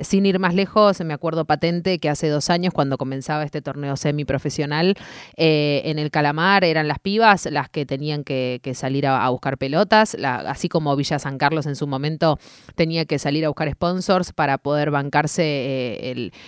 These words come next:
el equipo en el hombro de, de primera división hace dos años y hace dos semanas tuvieron que ellas armar una, un cafecito, que es esta aplicación de crowdfunding para poder viajar a Rosario Central,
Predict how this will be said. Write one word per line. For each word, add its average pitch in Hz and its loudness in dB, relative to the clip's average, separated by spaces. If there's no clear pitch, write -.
el 147 0
equipo 156 2
en 139 -4
el 139 -2
hombro 180 0
de, 135 -2
de 135 -4
primera 156 -2
división 151 2
hace 165 2
dos 165 2
años 160 2
y 151 -6
hace 143 -6
dos 151 -6
semanas 170 -2
tuvieron 151 -6
que 156 -4
ellas 156 -2
armar 147 0
una, 151 2
un 160 -2
cafecito, 160 2
que 139 -2
es 139 -4
esta 156 -2
aplicación 151 -2
de 156 -4
crowdfunding 165 0
para 135 0
poder 156 -2
viajar 170 -2
a 170 4
Rosario 185 0
Central, 240 2